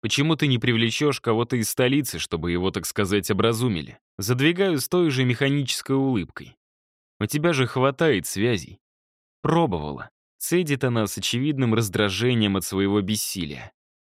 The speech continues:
"Никто из моих на него влияния не имеет.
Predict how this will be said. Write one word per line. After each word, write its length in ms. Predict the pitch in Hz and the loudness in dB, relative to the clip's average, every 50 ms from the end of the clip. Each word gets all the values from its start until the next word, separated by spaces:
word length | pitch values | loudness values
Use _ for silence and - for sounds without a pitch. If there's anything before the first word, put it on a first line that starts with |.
| _ - | _ -10
"Никто 360 | - 92 98 - - - 147 | -4 -4 -4 -2 0 0 2
из 140 | 143 135 117 | 2 2 2
моих 380 | 131 135 135 147 165 156 - - | 2 2 2 2 2 0 -2 0
на 60 | 107 | 0
него 300 | 104 107 113 117 131 131 | 2 2 4 4 4 2
влияния 560 | 113 117 120 120 127 135 135 127 127 123 120 | 2 2 2 2 2 2 2 2 0 0 2
не 240 | 120 120 120 120 120 | 2 2 2 2 2
имеет. 520 | 123 131 127 113 90 76 78 - - - | 2 2 2 0 0 -2 -6 -12 -18 -20